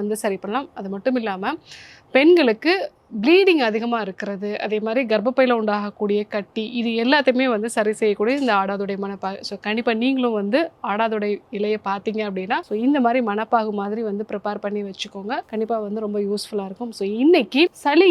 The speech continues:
இருமல் தொந்தரவை சரி செய்யக்கூடிய ஆடாதோடை மணப்பாகு எப்படி செய்யுது அப்படிங்கிறத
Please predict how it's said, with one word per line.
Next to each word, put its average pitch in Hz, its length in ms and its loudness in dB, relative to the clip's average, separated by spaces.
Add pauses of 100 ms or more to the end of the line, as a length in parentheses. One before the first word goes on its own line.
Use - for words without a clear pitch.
இருமல் 269 340 2
தொந்தரவை 220 400 0
சரி 208 240 2
செய்யக்கூடிய 202 600 0 (320)
ஆடாதோடை 247 460 2 (100)
மணப்பாகு 208 420 -6 (120)
எப்படி 202 260 -2
செய்யுது 196 280 -6
அப்படிங்கிறத 196 400 -8